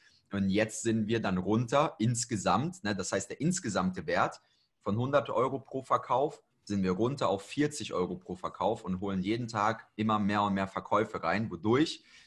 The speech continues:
uns die Kosten pro Verkauf overall runtergehen. Warum? Weil diese eine Anzeigengruppe, dieses al-, diese eine Anzeigengruppe mit dem, äh, mit der einen Variation, Bild-, äh, Textkombination, bringt uns im Schnitt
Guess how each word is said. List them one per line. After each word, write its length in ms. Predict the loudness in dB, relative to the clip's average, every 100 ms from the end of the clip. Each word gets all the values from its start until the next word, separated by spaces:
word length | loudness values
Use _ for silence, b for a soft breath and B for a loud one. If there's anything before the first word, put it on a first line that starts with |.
| B _
uns 200 | -4 -4
die 100 | -4
Kosten 360 | -2 -2 -4 -6
pro 160 | -6
Verkauf 560 | -6 -4 0 0 0 0
overall 540 | 0 4 2 2 2
runtergehen. 520 | 0 -4 -4 -6 -4 -2
Warum? 380 | 0 0 -2 b b _
Weil 120 | -6
diese 200 | -4 0 2
eine 160 | 4
Anzeigengruppe, 760 | 2 0 0 2 2 -2 -4 -6
dieses 300 | -8 -6 -2
al-, 240 | -2 -4 -10 -14
diese 260 | -12 -6 -4
eine 160 | -2 -2
Anzeigengruppe 520 | -4 -2 -2 -2 -2
mit 180 | -2 0
dem, 280 | 0 0 -6
äh, 240 | -6 -4
mit 120 | -2
der 100 | 0
einen 180 | 2 2
Variation, 680 | 2 2 0 0 0 2 2
Bild-, 360 | 0 -2 -6 -8
äh, 380 | -4 -2 -2 -2
Textkombination, 960 | -6 -8 -4 -4 -2 -4 -6 -4 -4 -6 b b b b _
bringt 260 | -2 -2 0
uns 160 | -2 -2
im 60 |
Schnitt 400 | -4 0 -2 -2